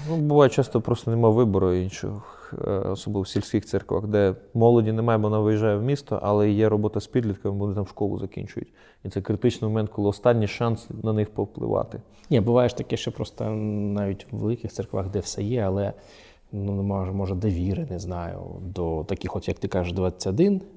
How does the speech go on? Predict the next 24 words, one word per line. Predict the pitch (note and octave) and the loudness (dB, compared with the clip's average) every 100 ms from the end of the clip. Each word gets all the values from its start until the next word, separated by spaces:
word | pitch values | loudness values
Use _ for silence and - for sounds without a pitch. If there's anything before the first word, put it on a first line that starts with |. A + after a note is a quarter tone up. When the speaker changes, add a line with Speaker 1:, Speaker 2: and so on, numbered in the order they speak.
| - - | -20 -14
Speaker 2:
чи | - | -10
вісімнадцять | F#2 - F#2+ E3+ E3 - A#2 | -10 -4 -2 0 -2 -4 -4
навіть | G#2+ G#2+ | -2 -4
років, | A2 G#2+ - G2 | -4 -6 -6 -8
да, | G2+ | -6
хто | - G#2+ | -4 0
міг | G#2 F#2 | 2 2
би | E2 E2+ | 0 -2
бути | F2+ F2+ F2 | -2 -2 -2
ближчим | F2+ F2 - - F2 | 0 -2 -4 -10 -8
до | - | -8
них, | - - | -10 -12
а | - - C#3+ | -10 -6 -4
ось | A#2 - - - _ - _ _ | -4 -6 -16 -20 _ -20 _ _
потрібен, | - - F#2+ F#2 F2+ - - - - - | -18 -6 -4 -4 -6 -10 -18 -20 -20 -12
не | F2+ | -8
знаю, | A2 F2 F2 | -6 -6 -6
хтось | - F#2+ - - | -6 -8 -8 -10
більш | F#2 E2+ - - - _ _ - - | -6 -4 -6 -10 -14 _ _ -20 -16
Speaker 1:
Це | - D3+ | 0 4
залежить | E3 D#3+ C#3 C#3 | 8 8 8 6
від | B2+ | 8
Speaker 2:
стабільний. | C3+ A2+ G#2 | 8 8 8
Speaker 1:
пастора, | G#2 F#2+ F#2+ | 6 8 6